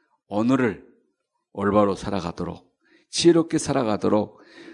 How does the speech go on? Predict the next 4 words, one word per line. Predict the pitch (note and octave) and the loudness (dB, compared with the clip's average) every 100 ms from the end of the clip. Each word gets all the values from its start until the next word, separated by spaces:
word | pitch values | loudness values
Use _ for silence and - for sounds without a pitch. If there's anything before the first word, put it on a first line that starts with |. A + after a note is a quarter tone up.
| - - | -20 -6
건강하도록 | C#3+ F3 F#3+ E3 D#3+ D#3 D#3+ D3+ - _ | 0 2 2 0 -2 0 0 -2 -14 _
주여 | - C3 B2 G#2 | -2 0 0 -2
축복해 | - - - G#2 G#2 | -10 -6 -2 2 0
주시옵소서. | - - - E2 - E2 E2 E2 - | 0 0 0 0 -4 -4 -2 -4 -8